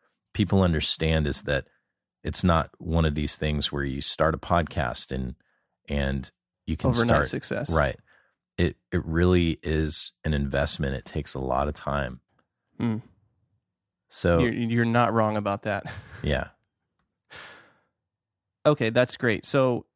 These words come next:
Speaker 2: let's talk about how you, how, not how you find time, but how you make time.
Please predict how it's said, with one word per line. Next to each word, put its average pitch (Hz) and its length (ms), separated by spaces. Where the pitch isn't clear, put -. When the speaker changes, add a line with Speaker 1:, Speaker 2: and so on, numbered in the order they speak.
Speaker 2:
let's 143 220
talk 151 180
about 131 220
how 123 200
you, 113 600
how, 120 200
not 131 240
how 131 80
you 113 140
find 110 320
time, 104 200
but 120 100
how 160 80
you 143 160
make 107 260
time. - 340